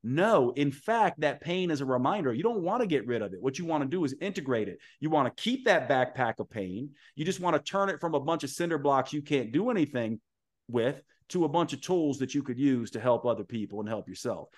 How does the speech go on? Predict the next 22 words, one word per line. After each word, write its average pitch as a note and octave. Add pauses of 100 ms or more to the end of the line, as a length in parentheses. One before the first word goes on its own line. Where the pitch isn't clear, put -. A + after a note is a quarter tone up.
(120)
So C3
all C#3+
of D#3+
a D3+
sudden D#3
you're C3 (180)
carrying F3+
around E3
all E3
these D3+
rocks D3
that C3+
you -
can't D3+
do E3
anything C3
with. A2+ (280)
And C3
now F3
through D#3+
this C#3+
process C3+